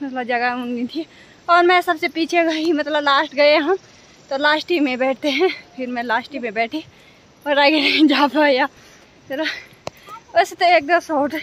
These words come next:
ले रखे हैं देवर जी के, चल, देवर जी को दिया मैंने फ़ोन और देवर जी ने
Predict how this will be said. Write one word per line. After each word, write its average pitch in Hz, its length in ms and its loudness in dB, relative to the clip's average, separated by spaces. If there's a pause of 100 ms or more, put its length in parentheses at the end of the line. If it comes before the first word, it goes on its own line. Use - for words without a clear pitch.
(140)
ले 285 140 2
रखे 294 240 -4
हैं 330 180 -4 (680)
देवर 262 280 -2
जी 247 140 -8
के, 262 140 -8 (840)
चल, 294 140 0
देवर 311 300 2
जी 302 100 -6
को 302 100 -4
दिया 277 200 -4
मैंने 254 200 -6
फ़ोन 294 260 -6
और 294 100 -6
देवर 247 260 -8
जी 247 100 -8
ने 254 100 -6